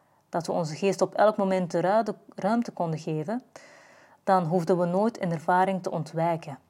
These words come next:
En hoeven we onszelf ook niet te gaan verdedigen tegen alles wat er hierna gebeurt. Dus als een muur van dualiteit, eh, in elkaar, eh, stort,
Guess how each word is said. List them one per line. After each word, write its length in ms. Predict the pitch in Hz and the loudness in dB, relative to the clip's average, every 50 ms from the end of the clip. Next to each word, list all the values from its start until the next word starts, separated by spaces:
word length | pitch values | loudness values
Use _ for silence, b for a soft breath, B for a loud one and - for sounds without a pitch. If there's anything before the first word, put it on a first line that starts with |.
| _ _ _ _ _ - _ _ _ | _ _ _ _ _ -20 _ _ _
En 500 | - 196 202 202 202 202 202 196 196 - - _ _ _ | 0 0 0 0 0 -2 -2 -4 -6 -8 -12 _ _ _
hoeven 220 | 202 165 190 196 | -6 -2 2 2
we 60 | 185 | 2
onszelf 680 | 180 175 160 - - - 202 208 214 208 - - - - - | 2 2 0 -2 2 4 4 4 4 2 -2 -10 -20 -20 -14
ook 260 | - - 196 196 - | -4 -2 -2 -2 0
niet 120 | 202 175 | -4 -4
te 80 | 190 170 | -2 -2
gaan 180 | 170 175 165 | -2 -2 -2
verdedigen 640 | - - 143 143 180 196 202 190 185 185 208 196 - | -2 -6 -2 2 2 2 4 2 0 -2 -2 -4 -2
tegen 320 | - 190 175 165 151 180 - | 0 0 0 2 2 0 -2
alles 360 | - 180 190 196 190 - - | 0 0 0 0 -2 0 0
wat 140 | 185 165 - | 0 0 0
er 60 | 165 | -4
hierna 440 | 151 156 160 160 160 175 196 220 214 | -6 -6 -6 -4 -4 -4 -4 -6 -6
gebeurt. 600 | - 170 147 151 147 143 139 - - - - _ _ _ _ b b b b b b b b b b b b b | -6 -8 -8 -8 -8 -8 -10 -12 -16 -20 -20 _ _ _ _ b b b b b b b b b b b b b
Dus 100 | 190 - | 4 4
als 120 | 190 160 | 4 4
een 120 | 180 175 180 | 4 2 0
muur 160 | 196 226 240 | 0 0 0
van 220 | - 240 196 185 | 0 0 0 0
dualiteit, 760 | 170 190 214 220 220 214 220 - 220 208 202 190 196 - - - | 0 0 0 0 0 0 -2 0 2 4 4 4 2 0 -4 -2
eh, 240 | - 180 175 175 | 0 0 0 0
in 120 | 175 170 170 | 0 0 -2
elkaar, 580 | 165 160 - - 202 202 220 214 - 185 185 - - | -2 -2 0 2 2 2 2 0 -2 -8 -16 -16 -12
eh, 120 | 214 175 165 | -8 -8 -8
stort, 600 | 160 - - - 190 208 - - - - - - | -8 -8 -4 -2 -2 -2 -2 -6 -12 -18 -18 -20